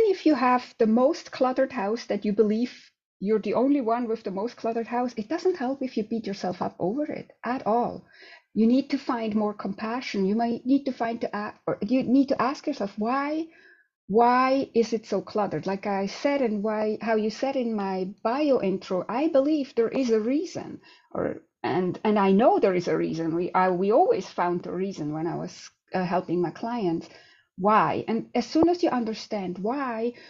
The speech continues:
you find more compassion for yourself. And again, it doesn't help if you try to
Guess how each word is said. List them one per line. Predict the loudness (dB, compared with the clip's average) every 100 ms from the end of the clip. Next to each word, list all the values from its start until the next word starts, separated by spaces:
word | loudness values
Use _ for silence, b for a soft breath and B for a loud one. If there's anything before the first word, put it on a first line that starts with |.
| B B
you | -4
find | -2 -4 -2
more | -2 -2
compassion | -2 -6 -4 -8 -6 -8
for | -4 -4
yourself. | -2 -4 -6 -4 -4 -2
And | 0
again, | 0 0 0 0 -2
it | -2
doesn't | -2 0 0
help | 2 2 2 -2
if | -8 -6
you | -8
try | -4 -2 -2
to | 0 -4